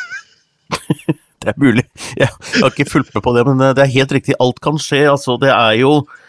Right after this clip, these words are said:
og det er jo gøy å følge Alessandra, bare si det. Nå tror jeg faktisk at hun, jeg så på Insta, Instagram på mandag, den dagen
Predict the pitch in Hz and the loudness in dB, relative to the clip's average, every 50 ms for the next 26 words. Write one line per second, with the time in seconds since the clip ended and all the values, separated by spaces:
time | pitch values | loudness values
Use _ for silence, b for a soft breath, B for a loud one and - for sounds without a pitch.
0 | B B B B B B B - 135 147 196 - 120 110 101 180 247 226 170 - | B B B B B B B -2 0 0 2 2 2 2 2 2 0 -2 -2 -2
1 | 135 120 110 113 117 117 151 - - 170 131 104 95 95 98 110 123 117 - 127 | 0 0 0 0 0 -2 -2 0 0 0 0 2 2 0 2 0 0 0 0 0
2 | 104 104 107 139 135 123 127 123 127 - - 117 107 120 120 135 147 160 - - | 0 0 0 0 2 2 2 2 0 0 -4 -4 -4 -2 0 2 2 2 0 -2
3 | 120 - 151 147 143 - - - 139 151 160 - 131 - - 135 - - 147 139 | -2 0 0 0 0 0 0 0 0 0 0 0 -4 -4 -4 -6 -4 -4 -4 -2
4 | - 170 165 165 202 214 B B B B - - 147 - - 143 131 - - 143 | 0 0 0 0 0 -2 B B B B -4 -4 -2 0 0 -2 -2 -2 -2 0
5 | 147 151 151 151 - - 127 110 110 107 - - - - 139 139 143 147 147 143 | 2 2 2 2 0 0 -2 -2 -2 -4 -4 -8 -6 -2 0 2 2 2 2 2
6 | 143 139 127 - 123 113 - - 123 110 120 131 127 131 127 - - 135 127 127 | 0 0 0 -2 -4 -4 -2 -2 -2 0 0 0 0 0 -2 -2 -2 0 2 2
7 | 131 131 131 127 127 123 120 117 101 92 101 104 120 151 165 143 131 127 120 117 | 2 2 2 2 2 0 0 0 -2 0 -2 0 0 0 0 0 0 0 0 0
8 | 107 | 0